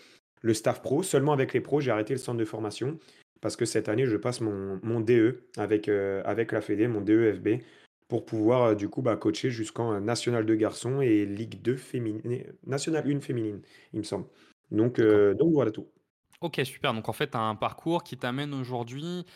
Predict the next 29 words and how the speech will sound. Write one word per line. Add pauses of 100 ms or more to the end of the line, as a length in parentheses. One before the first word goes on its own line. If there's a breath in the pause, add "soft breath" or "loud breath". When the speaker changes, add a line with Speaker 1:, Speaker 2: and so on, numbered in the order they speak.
(220 loud breath)
Speaker 2:
à
faire
partie
du
staff
de
Paris
Basket
et
à
entraîner
une
équipe,
euh,
de
niveau
région,
c'est
ça,
pour
te
Speaker 1:
Ah
oui,
Speaker 2:
former,
Speaker 1:
c'est
Speaker 2:
c'est
Speaker 1:
ça.
Speaker 2:
ça,
hein ?